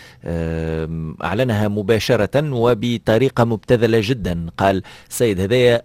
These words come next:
غلطة، هو في حد ذاته غلطة، آه، وجوده غلطة وأقالوا".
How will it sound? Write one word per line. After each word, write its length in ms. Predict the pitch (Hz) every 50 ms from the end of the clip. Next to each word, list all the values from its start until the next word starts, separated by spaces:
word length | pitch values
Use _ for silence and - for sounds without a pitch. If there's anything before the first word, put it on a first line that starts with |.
| - 95
غلطة، 400 | 92 131 139 120 - - 101 - -
هو 260 | 101 113 123 110 95
في 140 | - - 90
حد 220 | - 104 92 80
ذاته 280 | 85 113 127 123 - 110
غلطة، 380 | 90 107 107 101 90 - - - - - - - - - - - -
آه، 500 | - 80 76 76 76 73 73 73 76 80
وجوده 600 | 82 80 80 85 90 90 85 101 135 143 110 120
غلطة 440 | 113 87 101 131 143 - - 139 131
وأقالوا". 800 | - 85 101 123 139 143 - - 113 - - 98 85 80 80